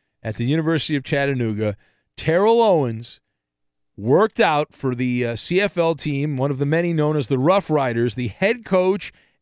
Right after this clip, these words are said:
and the general manager, Chris Jones. Uh, they, they were earlier hanging out at a high school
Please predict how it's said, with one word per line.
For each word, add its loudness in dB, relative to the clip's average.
and 0
the -2
general 2
manager, 0
Chris 0
Jones. 0
Uh, 2
they, 2
they 0
were 2
earlier 2
hanging 0
out 0
at -2
a 0
high -2
school -4